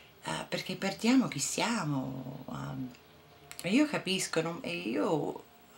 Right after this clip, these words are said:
amo e ho amato, però non penso, eh,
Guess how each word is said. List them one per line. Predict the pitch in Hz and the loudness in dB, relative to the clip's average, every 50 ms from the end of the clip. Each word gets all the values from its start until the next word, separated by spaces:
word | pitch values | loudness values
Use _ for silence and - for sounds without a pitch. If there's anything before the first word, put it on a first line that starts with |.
| - - | -4 6
amo | - 143 143 165 190 196 165 156 143 139 | 10 12 12 12 12 12 10 6 4 4
e | 139 139 143 | 4 4 2
ho | 147 143 | 2 2
amato, | 139 131 127 127 - 220 220 180 147 - 139 135 147 - - - - - - - - - - - - - - - | 2 4 4 4 4 4 2 2 2 2 0 -2 -2 -4 -8 -16 -18 -18 -18 -18 -18 -18 -18 -20 -20 -20 -14 -6
però | - 170 170 202 202 170 | -2 0 2 2 2 4
non | 160 151 151 147 147 | 4 4 2 2 2
penso, | - 175 170 160 160 160 - - - 160 160 151 151 165 - - - - - - - - - - - - - | 2 2 2 2 2 0 -4 -4 -2 -2 0 0 0 -2 -4 -6 -10 -18 -20 -20 -20 -20 -20 -20 -20 -14 -10
eh, | - | -8